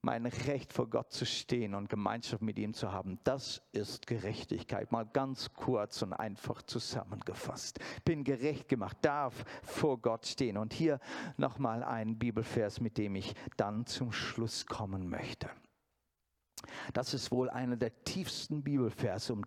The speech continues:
das zu verstehen, was Jesus gemacht hat. Doch man hat ihn, das ist eine Verheißung, eine Prophetie von Jesaja über Jesus.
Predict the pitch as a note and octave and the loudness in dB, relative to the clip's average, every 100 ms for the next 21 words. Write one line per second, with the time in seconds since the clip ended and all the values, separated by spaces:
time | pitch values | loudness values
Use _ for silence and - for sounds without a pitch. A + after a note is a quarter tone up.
0 | - C#3+ C3+ - C3+ C3 A#2+ - A#2 F2+ | -4 -4 -2 -2 0 0 -2 -2 -2 -2
1 | - - - G#2 G#2+ A#2+ - - F2 - | -4 -4 -4 -2 -2 -4 -6 -6 -6 -6
2 | - - - - - - - - - - | -8 -8 -8 -8 -12 -12 -16 -16 -16 -20
3 | _ _ _ _ _ - D3 D3 D3 C#3 | _ _ _ _ _ 0 2 2 -2 0
4 | D3+ F#3 D#3+ C3 G2 C#3+ - C#3+ E3 D3 | -2 -2 0 -2 0 -2 -2 0 0 0
5 | - C#3 - E3 F#3 D3 C#3 B2+ C#3 - | -2 -4 -2 2 2 2 2 0 0 2
6 | G3 F3+ - - A3 - F#3 D3+ D3 B2 | 2 2 -2 -2 -2 0 0 2 2 2
7 | D3+ E3 C#3 D#3+ D#3 D3 A#2+ D3+ A#2+ A2+ | 0 2 0 2 2 2 2 2 2 -2